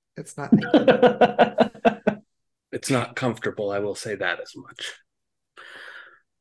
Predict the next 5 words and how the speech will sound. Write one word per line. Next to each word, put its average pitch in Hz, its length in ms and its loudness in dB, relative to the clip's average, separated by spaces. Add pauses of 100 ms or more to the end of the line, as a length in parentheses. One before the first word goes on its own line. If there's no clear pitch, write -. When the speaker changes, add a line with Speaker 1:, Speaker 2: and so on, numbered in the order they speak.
(420)
Speaker 3:
So 113 640 2
with 120 360 2 (280)
that, 110 680 -8 (280)
is 110 320 -4
this, - 580 -6